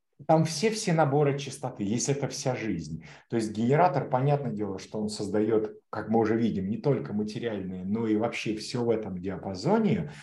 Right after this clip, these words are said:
может создавать, потому что если это творчество, если это мысль, если это какой-то продукт духовный, ведь духовность, даже, фи-, скажем, философская концепция, религиозный дизайн человека,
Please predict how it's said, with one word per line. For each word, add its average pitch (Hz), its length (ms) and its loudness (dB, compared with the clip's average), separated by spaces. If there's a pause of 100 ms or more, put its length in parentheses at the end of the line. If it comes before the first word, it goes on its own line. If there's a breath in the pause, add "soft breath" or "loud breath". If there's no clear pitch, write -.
(140 loud breath)
может 107 520 4
создавать, 85 520 -4
потому 90 320 -8
что - 180 -14
если - 280 -12
это 92 180 -8
творчество, 147 680 0
если 95 360 -6
это 92 280 -8 (240 loud breath)
мысль, 135 560 2
если 107 360 2
это - 80 -16
какой-то - 360 -4
продукт 120 640 0 (360 loud breath)
духовный, 147 680 2
ведь 92 140 -4
духовность, 87 580 0
даже, 82 240 -8
фи-, 87 320 -10 (180 loud breath)
скажем, 98 340 -4
философская 113 600 -4
концепция, 107 640 -4
религиозный 95 600 -2
дизайн 92 280 -4
человека, - 440 -10